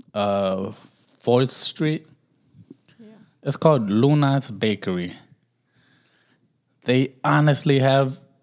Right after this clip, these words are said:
Speaker 1: the best bread, in my opinion.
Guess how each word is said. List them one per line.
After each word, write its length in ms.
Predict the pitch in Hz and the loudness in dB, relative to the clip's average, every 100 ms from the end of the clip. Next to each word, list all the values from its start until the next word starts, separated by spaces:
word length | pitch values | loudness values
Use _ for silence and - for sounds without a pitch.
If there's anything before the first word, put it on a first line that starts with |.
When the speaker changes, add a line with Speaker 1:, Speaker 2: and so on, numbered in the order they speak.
| _ _ _ _ - - | _ _ _ _ -20 -6
Speaker 1:
the 160 | - 147 | 0 2
best 460 | 135 127 120 - - | 2 2 0 -2 -4
bread, 400 | 117 107 95 - | 0 0 -2 -6
in 160 | 104 104 | -6 -2
my 180 | 113 | 0
opinion. 580 | 110 104 - 107 98 87 | 0 -2 -6 -6 -6 -8